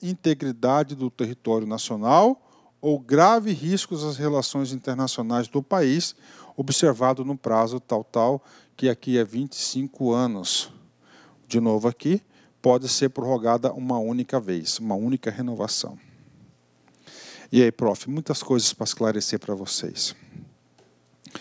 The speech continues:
Informação sigilosa, são quantas? Três. Quais? Reservada, secreta e ultrasecreta.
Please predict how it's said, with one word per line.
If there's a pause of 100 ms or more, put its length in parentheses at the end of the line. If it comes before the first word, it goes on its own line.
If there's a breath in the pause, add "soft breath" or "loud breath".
(260 loud breath)
Informação
sigilosa, (100)
são
quantas?
Três.
Quais? (320 loud breath)
Reservada,
secreta
e
ultrasecreta.